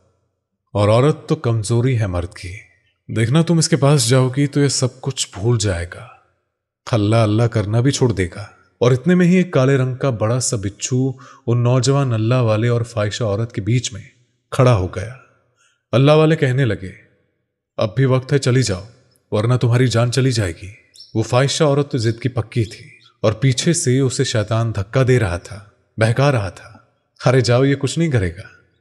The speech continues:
सिर्फ दिखावा है, ये असल में बिच्छू नहीं है, तुम जाओ।" लेकिन वो असली बिच्छू था।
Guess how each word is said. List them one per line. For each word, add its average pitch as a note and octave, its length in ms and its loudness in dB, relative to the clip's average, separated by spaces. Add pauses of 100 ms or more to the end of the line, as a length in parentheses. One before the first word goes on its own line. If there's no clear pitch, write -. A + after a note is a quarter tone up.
सिर्फ - 440 -2
दिखावा A2 440 0
है, - 260 -14 (560)
ये D3 160 2
असल E3 240 4
में F3+ 180 0
बिच्छू C3+ 320 0
नहीं F#2+ 240 -2
है, F#2 240 -10 (600)
तुम A2+ 140 -2
जाओ।" G#2+ 220 -2 (680)
लेकिन A2 260 0
वो C3 340 4
असली B2+ 320 0
बिच्छू A2+ 400 -2
था। - 260 -12